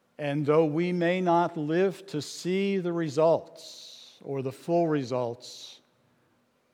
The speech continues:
we can live with confidence that your loving kindness will pursue us all the days of our lives, and that through us,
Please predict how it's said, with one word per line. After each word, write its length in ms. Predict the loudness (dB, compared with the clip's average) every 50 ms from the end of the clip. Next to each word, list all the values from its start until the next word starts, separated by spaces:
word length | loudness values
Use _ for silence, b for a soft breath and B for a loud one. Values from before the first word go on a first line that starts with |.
| _ _ _ -12
we 280 | -8 -4 -4 -2 -4
can 400 | -4 -4 -6 -4 -4 -4 -2 0
live 420 | 0 0 2 2 0 -2 -6 -10 -8
with 500 | -2 0 0 0 0 -2 -8 -18 -20 -20 _ _ -12
confidence 960 | -4 -2 -2 -2 -2 -4 -8 -8 -6 -6 -8 -10 -12 -14 -16 -18 -18 -20 -20 _ _ _ _ _ _ _ _ _ _ _ _ _ _ _ _ _ _ _ _ _ _ _ _ _ _ _ _ _
that 200 | -8 -8 -8 -6
your 460 | -6 -2 0 2 4 4 2 2 -2 -4
loving 360 | -2 0 2 2 2 0 -2 -2
kindness 600 | -2 0 0 2 2 2 0 0 -2 -4 -6 -8
will 260 | -2 0 0 0 0
pursue 720 | -2 -4 -6 -6 -6 -6 -10 -6 -2 0 0 2 2 0
us 460 | 0 2 2 4 4 4 2 -2 -4
all 200 | -2 0 0 2
the 100 | 2 0
days 380 | 0 0 0 2 2 0 -2 -2
of 100 | -4 -2
our 180 | -2 0 0 0
lives, 680 | 0 0 0 -2 -4 -6 -8 -10 -12 -16 -20 -20 -20 b b b b b b b b b b b b b b b b b b _ -4
and 180 | -2 -2 0
that 160 | 0 0 -2 -2
through 460 | -8 -12 -6 -2 0 2 4 4 4
us, 640 | 4 4 2 0 -4 -8 -14 -16 -18 -20 -20 -20